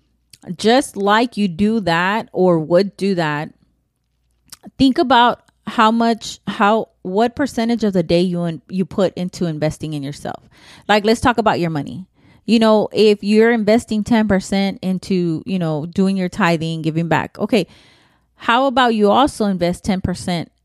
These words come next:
into your savings, into you, into your future, into the goals that you have? And you might say, "Yo, V, maybe you have that ability, but I don't." Okay. I have cut off a lot of things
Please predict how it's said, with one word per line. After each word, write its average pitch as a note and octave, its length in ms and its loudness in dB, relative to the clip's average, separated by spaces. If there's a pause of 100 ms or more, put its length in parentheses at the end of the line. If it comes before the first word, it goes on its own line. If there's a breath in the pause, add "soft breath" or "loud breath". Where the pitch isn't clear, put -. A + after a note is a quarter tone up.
into F3 260 -2
your D#3+ 200 -2
savings, - 680 -6
into F#3+ 320 -4
you, D#3+ 440 -4 (420)
into F#3 260 -6
your F3+ 220 -2
future, D3 560 -10
into G3+ 200 0
the F#3+ 120 0
goals D#3+ 300 2
that D3 180 -4
you E3+ 80 2
have? - 280 -6 (320 loud breath)
And C4+ 200 4
you D4 80 4
might D4+ 180 4
say, A3 220 4
"Yo, G#3+ 260 0
V, G3 440 -4 (100)
maybe G3+ 260 4
you G3 220 2
have A#3 260 0
that A#3 160 2
ability, A#3 540 2
but D#3+ 160 -2
I D3 100 0
don't." D#3 340 -4 (1400 soft breath)
Okay. G#3+ 460 0 (760)
I F#3 180 0
have C#4+ 320 -2
cut - 280 -2
off E3 320 -2 (680)
a F#3 100 2
lot F#3 540 2
of A3+ 160 0
things F3+ 500 -6